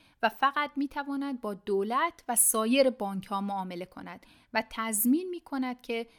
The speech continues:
سیستم مالی پایدار بماند. او خاطر نشان کرد مهمترین موضوع در زمینهٔ تورم این است که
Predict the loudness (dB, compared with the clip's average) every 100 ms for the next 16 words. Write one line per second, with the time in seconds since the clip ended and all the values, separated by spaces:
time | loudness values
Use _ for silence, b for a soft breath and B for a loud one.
0 | b 2 4 4 4 0 -2 -2 0 0
1 | -2 0 0 0 -4 -8 -10 -14 -14 -18
2 | -20 _ _ _ _ _ _ _ _ 2
3 | 6 6 4 -2 0 -2 -2 -2 -4 -4
4 | b b b b 4 4 6 4 2 -2
5 | -2 0 0 0 0 2 2 0 -4 -8
6 | -8 -6 -8 -10 -10 -6 -6 -4 -6 -4
7 | -2 0 -2 -4 -4 -4